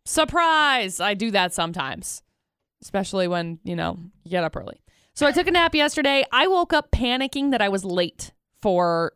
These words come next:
the morning show. And I was like, "Oh my gosh." So I immediately sent a text to producer Butters and A J, 'cause we have a group chat going on. And I was like, "Yo, I had a dream that I was late for work." And A J's like,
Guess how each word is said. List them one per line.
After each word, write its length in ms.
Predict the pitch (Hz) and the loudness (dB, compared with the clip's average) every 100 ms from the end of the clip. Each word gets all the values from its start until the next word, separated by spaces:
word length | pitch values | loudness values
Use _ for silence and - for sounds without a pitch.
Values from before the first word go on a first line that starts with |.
| - | -6
the 80 | 185 | -4
morning 280 | 170 151 185 | -4 -6 -4
show. 260 | - - _ _ _ _ _ _ - | -4 -6 _ _ _ _ _ _ -6
And 100 | 196 | -2
I 100 | 196 | -2
was 140 | 196 | -2
like, 240 | 190 190 - - | -2 -2 -4 0
"Oh 180 | 370 427 | 2 4
my 120 | 427 440 | 2 2
gosh." 560 | 440 453 440 - 320 | 2 4 4 0 -6
So 120 | 370 359 | 0 2
I 80 | |
immediately 480 | 381 339 392 427 392 | 2 0 -2 -2 -2
sent 180 | - 359 | -4 -4
a 60 | 294 | -2
text 260 | 294 262 | -4 -4
to 60 | 240 | -10
producer 280 | 247 254 254 | -6 -4 0
Butters 300 | 233 240 247 | 0 0 0
and 100 | 247 | 0
A 140 | 160 | 0
J, 240 | 170 147 214 254 - | 0 0 -2 -8 -10
'cause 100 | 202 | -6
we 100 | 180 | -4
have 100 | 208 | -4
a 40 | |
group 200 | 202 170 | -4 -8
chat 240 | - 147 - | -2 -2 0
going 240 | 160 147 | 0 0
on. 160 | 98 214 | -2 0
And 80 | |
I 40 | 165 | 0
was 140 | 170 | 0
like, 300 | 170 170 - _ _ _ _ | 0 -2 -6 _ _ _ _
"Yo, 160 | 208 240 | 2 4
I 100 | 220 | 4
had 140 | 240 | 0
a 40 | 220 | 0
dream 280 | 214 254 | -2 0
that 100 | 240 | 0
I 80 | 220 | 0
was 140 | 220 190 | 0 -2
late 200 | 190 - | -4 -2
for 140 | 233 | -2
work." 380 | 262 285 170 - | 2 0 0 -2
And 120 | 180 | 0
A 120 | 190 | 0
J's 200 | 185 185 | 0 0
like, 280 | 185 185 - | 2 0 -2